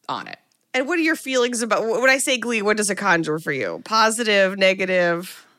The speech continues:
Speaker 1: Like,
Speaker 2: Nothing?
Speaker 1: neutral?
Speaker 2: Okay.
Speaker 1: I, it's, I'm like, I'm like, "Oh, this is like, I bet there was stuff I would have liked.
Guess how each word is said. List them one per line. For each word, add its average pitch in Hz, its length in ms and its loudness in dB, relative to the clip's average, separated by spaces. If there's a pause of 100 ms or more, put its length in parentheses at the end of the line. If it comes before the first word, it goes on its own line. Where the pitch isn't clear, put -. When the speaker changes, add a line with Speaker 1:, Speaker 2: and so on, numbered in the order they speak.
(300)
Speaker 1:
Like, 349 400 -2
Speaker 2:
Nothing? 190 600 -2
Speaker 1:
neutral? 320 1200 -2
Speaker 2:
Okay. 208 300 -12 (400)
Speaker 1:
I, 226 120 0 (100)
it's, 233 260 -6
I'm 247 140 2
like, 247 180 -2
I'm 240 100 2
like, 247 220 0
"Oh, 277 240 2
this 233 200 -4
is 233 180 -6
like, 214 320 -2 (320)
I 208 140 2
bet 196 300 0
there 214 120 -2
was 208 160 -4
stuff 185 220 0
I 185 80 0
would 185 120 0
have 175 140 0
liked. 160 420 0